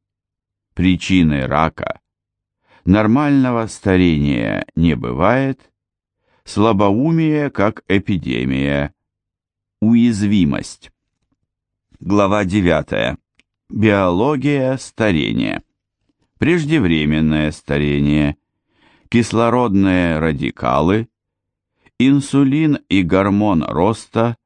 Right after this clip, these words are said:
Нужно ли меньше есть? Глава десятая. Нам нужно жить долго. Дольше жить с болезнью, дольше жить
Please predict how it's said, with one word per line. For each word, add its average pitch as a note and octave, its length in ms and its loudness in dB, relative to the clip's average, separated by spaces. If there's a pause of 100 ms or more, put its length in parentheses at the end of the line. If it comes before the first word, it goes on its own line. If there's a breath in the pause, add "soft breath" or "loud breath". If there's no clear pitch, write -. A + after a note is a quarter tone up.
(640)
Нужно C#3 540 4
ли C3 160 2
меньше E2+ 520 0
есть? G1+ 560 -8 (1040)
Глава F#2 500 2
десятая. - 760 -4 (800)
Нам A2+ 480 4
нужно A2+ 580 0
жить F2+ 440 -2
долго. B1+ 720 -4 (840)
Дольше C3+ 720 0
жить G#2+ 460 -2
с D#2 140 -6
болезнью, D2+ 960 0 (800 soft breath)
дольше C#3+ 640 0
жить B2 460 -2